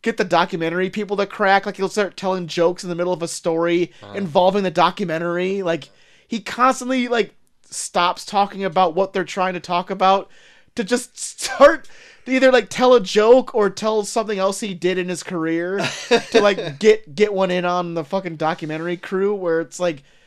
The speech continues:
Speaker 1: "Holy shit, this guy's insane."
Speaker 2: Oh, I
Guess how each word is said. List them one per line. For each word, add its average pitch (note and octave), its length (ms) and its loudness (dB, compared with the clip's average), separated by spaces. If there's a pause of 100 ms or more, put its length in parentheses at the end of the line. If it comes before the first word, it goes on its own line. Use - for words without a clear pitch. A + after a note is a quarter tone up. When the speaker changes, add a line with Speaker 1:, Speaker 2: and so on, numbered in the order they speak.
(160)
Speaker 1:
"Holy A#3+ 340 0
shit, - 240 -2
this A3+ 140 -10
guy's G#3 260 0
insane." C#3+ 720 -8 (720)
Speaker 2:
Oh, - 340 -4 (760)
I - 40 -16